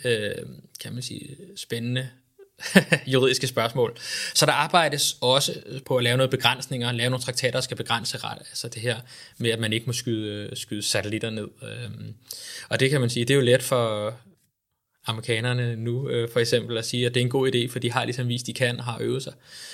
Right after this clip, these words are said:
Øhm, men kan man få alle mulige andre lande til at, at, at, at gå med på den? Og for mig, som, som jo, jeg forsker, kan man sige, i, i, øhm, i rumtrafik og regulering af rumtrafik,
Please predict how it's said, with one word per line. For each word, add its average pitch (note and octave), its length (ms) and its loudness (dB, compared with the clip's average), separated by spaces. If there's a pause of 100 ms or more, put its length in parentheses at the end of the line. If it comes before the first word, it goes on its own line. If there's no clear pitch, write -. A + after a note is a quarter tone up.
(440)
Øhm, A2 600 4
men B2 160 4
kan B2 160 2
man A#2 120 -2
få - 120 2
alle A2+ 180 4
mulige A#2 220 4
andre A2 240 0
lande G#2 220 -4
til - 120 -10
at, C3 140 -8 (220)
at, - 80 -8 (240)
at, C#3+ 60 -6 (140)
at - 60 -10
gå - 80 -4
med A#2 160 -2
på - 100 -6
den? - 180 -8 (640)
Og C3 100 6
for D#3 120 8
mig, C#3 380 2
som, C3 320 2
som A#2+ 460 4
jo, A#2+ 300 2
jeg B2+ 160 4 (500)
forsker, C3 340 0
kan C#3 180 -2
man B2 120 2
sige, B2+ 220 2
i, A#2+ 360 -2
i, A2 280 -6
øhm, G#2 320 -10 (640)
i B2 100 2
rumtrafik C3+ 880 2
og - 120 -6
regulering C3 340 2
af - 60 -10
rumtrafik, C#3 440 0